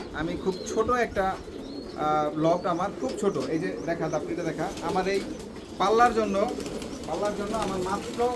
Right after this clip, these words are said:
দুইটা দাপড়ি, এই একটা, এই একটা, মাত্র দুইটা দাপড়ি আমার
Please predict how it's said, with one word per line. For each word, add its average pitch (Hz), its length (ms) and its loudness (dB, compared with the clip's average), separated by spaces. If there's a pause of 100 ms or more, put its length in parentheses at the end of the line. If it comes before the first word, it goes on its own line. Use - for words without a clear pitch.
(120)
দুইটা 202 240 4
দাপড়ি, 151 300 0 (680)
এই 180 60 -2
একটা, 190 400 0 (840)
এই 180 60 -4
একটা, - 360 -6 (240)
মাত্র 226 360 0
দুইটা 220 220 4
দাপড়ি 202 320 0
আমার 208 160 0